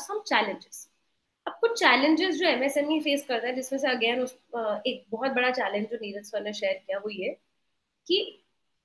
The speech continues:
इतना बजट नहीं होता to shell out on marketing। Unlike a big company, uh, like an Asian Paints, Bajaj, Mahindra, एमएसएमईज के पास इतना बड़ा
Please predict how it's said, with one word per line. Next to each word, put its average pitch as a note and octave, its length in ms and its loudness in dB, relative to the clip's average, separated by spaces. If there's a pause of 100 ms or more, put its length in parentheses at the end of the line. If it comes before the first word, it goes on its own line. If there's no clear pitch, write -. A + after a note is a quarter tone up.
(100)
इतना D#4+ 360 4 (140)
बजट C4+ 420 2
नहीं D4 220 6
होता B3+ 320 4
to D4 80 -2 (100)
shell A3+ 260 4
out A3 180 -4
on A3 100 -6
marketing। - 440 -10 (840)
Unlike C#4+ 320 6
a C4+ 160 0
big - 160 2
company, A#3 480 0 (680)
uh, A#3+ 340 2 (120)
like A#3 200 4 (300)
an C4 140 2
Asian C4+ 420 4
Paints, A3 340 -2
Bajaj, A3 540 0
Mahindra, A3 520 -6 (1080)
एमएसएमईज E4 560 6
के D#4+ 80 2
पास D#4+ 160 4
इतना D4+ 220 2
बड़ा C#4 200 4